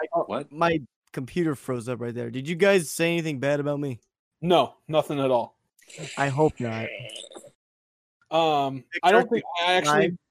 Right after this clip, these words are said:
Speaker 3: I actually don't have any, uh, any, any choices at the moment. I do wanna choose next, like, next couple weeks, but yeah.
Speaker 2: Mm-hmm.
Speaker 3: Um,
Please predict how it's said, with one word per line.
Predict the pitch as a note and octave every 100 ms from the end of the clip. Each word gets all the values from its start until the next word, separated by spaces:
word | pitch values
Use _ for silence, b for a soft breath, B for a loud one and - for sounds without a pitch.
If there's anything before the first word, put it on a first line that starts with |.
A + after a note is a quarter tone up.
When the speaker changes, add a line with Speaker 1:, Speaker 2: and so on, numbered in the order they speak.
| _ _ -
Speaker 3:
I | E3+
actually | F#3 G3
don't | D#3 D3+ C#3+
have | D3+ C#3 C3+
any, | C3 C3+ C3 B2+
uh, | B2 A#2+ A#2+ A#2+ -
any, | C3 B2+ B2 B2 -
any | C3+ B2
choices | C#3 C3+ D3
at | D3+ D#3
the |
moment. | D#3 D#3+ F3+
I | D3
do | C#3+ F3+
wanna | G3 F3+ D#3+
choose | - D#3+ D3
next, | D3 C3+ -
like, | E3 C#3+ B2+ -
next | D3 C3+
couple | D3+ C#3
weeks, | C3 D#3 -
but | C3 A#2
yeah. | B2 G#2+ - _ _ _
Speaker 2:
Mm-hmm. | - C#3 G3 _ _ _ _ _ -
Speaker 3:
Um, | D3 C#3 B2 A2+